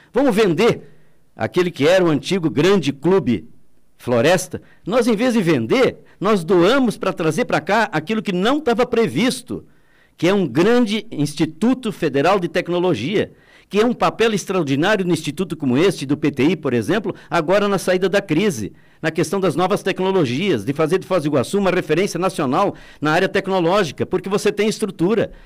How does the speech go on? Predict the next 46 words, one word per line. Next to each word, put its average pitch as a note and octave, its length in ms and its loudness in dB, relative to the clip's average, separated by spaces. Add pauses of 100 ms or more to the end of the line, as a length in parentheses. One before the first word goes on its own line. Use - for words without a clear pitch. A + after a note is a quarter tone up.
(240)
Além F3+ 200 2
disso, A#3 280 -2
você G#3+ 100 -2
tem G3+ 160 0
uma G#3 120 0
Unioeste, G#3 600 2
além D3 160 2
disso, G3 180 -2
você G3+ 120 0
tem G3+ 180 0
a, D#3 400 0
uma, C#3 420 0 (280)
é, G#2+ 200 -2
U D#3 120 0
D D3+ 160 2
C, G3 240 2
você D#3 200 -2
tem E3+ 180 0
uma E3 100 2
Universidade D3+ 420 0
da D3 80 0
América C#3+ 320 0
Latina, E3 540 -2 (320)
né, A#2+ 200 -2
das B2+ 200 -2
Américas, B2 360 2
desculpe, F3 440 -4
e F3 40 4
você F#3 240 0
tem G#3 140 -2
a F3+ 60 -2
Conscienciologia. D3+ 840 -2
Como C4 140 -4
é D4 40 0
que B3+ 80 -2
agrega E3 340 0
tudo D3 240 0
isso? C#3 220 0
E - 20 2
eu D#3+ 80 2
vou F3 100 -2
dar F#3+ 120 0
outro G3+ 200 0
exemplo E3 260 0
pra D#3+ 80 0
terminar. C3 540 -2